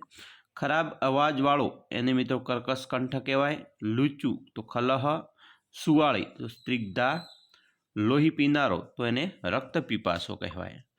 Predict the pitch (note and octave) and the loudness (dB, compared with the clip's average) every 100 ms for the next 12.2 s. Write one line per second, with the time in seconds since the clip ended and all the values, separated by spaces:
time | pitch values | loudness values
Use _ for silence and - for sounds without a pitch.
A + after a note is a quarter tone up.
0 | - - - _ C3+ C#3+ F#3+ F3+ E3+ E3+ | -20 -20 -20 _ -4 -2 -2 2 2 2
1 | F3+ F#3 F3 F3 F3 D3+ - D3+ D#3 D3+ | 0 0 0 0 0 -4 -2 -4 -2 -2
2 | D#3 D3 C3+ C#3+ C#3+ C3 C3 C3+ B2 G2+ | 0 0 2 2 2 2 2 2 2 0
3 | - G#2 G#2+ D3 F#3+ _ _ - F#2+ A#2+ | -2 -2 -2 -6 -14 _ _ -10 -4 0
4 | C3 B2+ C3+ C3+ C3+ C#3 C#3 A#2+ B2 - | 2 2 2 0 0 -2 -2 -4 -4 -4
5 | C#3 C3 C3+ G#2 A#2+ C3+ F2+ - _ - | -2 -2 -2 -2 0 0 -2 -6 _ -20
6 | - - - G#2 A2 A#2+ A#2 B2+ C3+ C#3 | -20 -20 -8 -4 -2 -4 -2 0 2 2
7 | C#3+ C#3+ D#3 D#3+ - _ - A#2 B2 C3+ | 2 0 -2 -4 -8 _ -8 -8 0 2
8 | B2+ A#2+ A#2 B2+ B2+ C#3 D3+ A#2 A2+ A2+ | 2 2 2 2 2 -2 -4 -4 -2 0
9 | A#2+ A#2 A2 A2 A2+ A2 A2+ G#2+ A2 A2+ | 0 0 0 0 0 0 -2 -4 -4 -4
10 | A2+ A2+ G#2+ A#2 A#2 A#2 A2+ A2+ A#2 G#2 | -4 -4 -6 -2 -2 0 0 0 0 0
11 | F#2 G2+ G#2 G2+ - G2 F#2 G2 F#2+ G2+ | 0 0 -2 -2 -2 -4 -2 -2 -2 -2
12 | A2 | -4